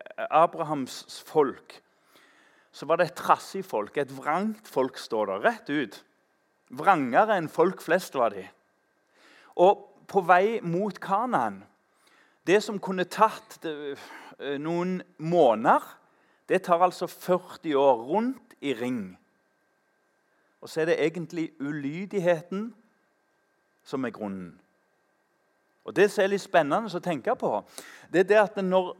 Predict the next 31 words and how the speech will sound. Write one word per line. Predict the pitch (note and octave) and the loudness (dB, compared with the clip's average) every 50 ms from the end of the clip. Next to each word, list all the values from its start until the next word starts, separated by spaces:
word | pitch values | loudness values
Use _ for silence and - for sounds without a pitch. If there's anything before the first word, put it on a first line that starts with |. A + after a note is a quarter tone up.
| E3 D3+ _ _ - | -18 -20 _ _ 0
Paulus, | E3+ F3 G#3 C#4+ C4+ A#3+ F#3+ D#3 - - - - _ _ _ _ _ _ _ _ _ _ _ _ _ _ _ _ - - | 2 2 2 4 4 2 2 2 0 -10 -16 -18 _ _ _ _ _ _ _ _ _ _ _ _ _ _ _ _ -10 -4
nei, | D3+ C#3+ B2+ A2+ - - C#3+ | -2 0 -2 -2 -4 -10 -8
når | C#3+ D#3 E3 E3 E3 | -2 0 0 0 2
Moses | F3 F3+ A3 B3+ C4+ A3+ - A3 E3 C3 - - - - - - | 0 0 2 2 0 0 2 0 0 0 0 -8 -16 -18 -20 -20
f-, | - - - - - | -20 -20 -20 -10 -4
eh, | C#3 D#3 D3+ | -2 -2 -2
tegner | - - F3+ F3 F3+ F#3+ F#3+ F#3 | -2 2 2 2 2 2 0 0
ned | F3+ F3 F#3 G#3+ B3 B3 F3+ | 2 2 2 2 2 2 2
disse | F#3 E3+ - - G3 E3 | 2 0 2 -2 2 4
versene | G#3+ A#3+ A#3+ - - - F3 - | 4 2 2 0 -6 -8 -6 -6
som | - E3+ E3 | -6 -2 0
han | E3 D#3+ D#3 | -2 -2 -2
får | - - F#3 F#3+ G3 A3 | -4 -2 -2 0 2 0
av | F#3+ D#3+ - | -2 -2 -2
Gud, | G#3 C4 C#4 G3+ C#3 _ - _ _ _ _ - - _ _ _ _ | -2 -2 -2 -2 -6 _ -16 _ _ _ _ -20 -20 _ _ _ _
så | - - G3 F#3+ | -2 4 4 6
er | G3+ G#3+ G#3 | 6 6 4
det | F3+ E3 | 4 2
egentlig | F3 G#3 G#3+ G3 G#3+ G3 F3+ F3+ F#3 F#3 | 4 4 2 2 0 -8 -4 0 0 0
en | F#3+ G3+ - - _ G#3 | 0 0 -6 0 _ 2
oppskrift | - - - _ _ - - - _ - C4+ C4 - - - - _ - _ _ _ | 2 2 -4 _ _ -14 -14 -14 _ -4 -4 -4 -4 -8 -20 -20 _ -20 _ _ _
nettopp | - D#3+ F3 G#3 C4 C4 - - _ - F3 C3 G#2 G2 - _ _ _ _ _ - | -8 -4 0 0 0 0 -2 -10 _ 0 0 0 0 -2 -8 _ _ _ _ _ -2
for | F3 F3+ F#3+ | 2 2 2
at | F#3 - | 2 0
familiene, | - - F#3+ F#3 F#3 F3 F3 F#3+ G#3+ A#3 A3+ G3 E3 D3+ D3 C#3+ - | -8 0 2 2 2 2 -6 -6 -6 -2 0 0 2 0 -2 -4 0
heimene, | F3 G3 E3+ C#3 A#2+ B2 D#3+ G#3+ A#3 F#3 C3+ | 0 0 0 0 -2 -2 -2 0 0 -2 -4
for | - F3 E3 _ | -4 -8 -10 _
kraften | - - - A#3+ B3+ - - - - - G3+ D#3+ D3 | -4 2 2 2 2 0 -10 -18 -12 -10 -8 -4 -2
lå | D#3+ F#3+ G#3+ G3+ | 0 0 0 0
nettopp | F3 F#3 G3 A3+ F#3 - - _ _ G#3+ G3 G3 G3+ | -2 -6 -4 -4 -4 -4 -6 _ _ -4 -4 -4 -4
i | F#3+ | -4